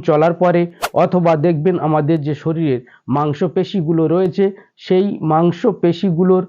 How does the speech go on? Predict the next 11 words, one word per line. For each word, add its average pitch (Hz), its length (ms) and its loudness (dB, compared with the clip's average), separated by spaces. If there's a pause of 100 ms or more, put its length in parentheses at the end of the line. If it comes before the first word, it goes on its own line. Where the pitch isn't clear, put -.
(320)
টান 160 300 2 (420)
বা 147 120 4 (400)
খিঁচুনি 185 600 0 (520)
এর 175 100 4 (140)
একটি 151 200 -4 (120)
গুরুত্বপূর্ণ 160 600 0 (460)
লক্ষণ। 139 400 0 (360)
ক্যালসিয়ামের 190 680 2
অভাব 160 180 2 (100)
হলে 151 160 2 (360)
এই 156 80 2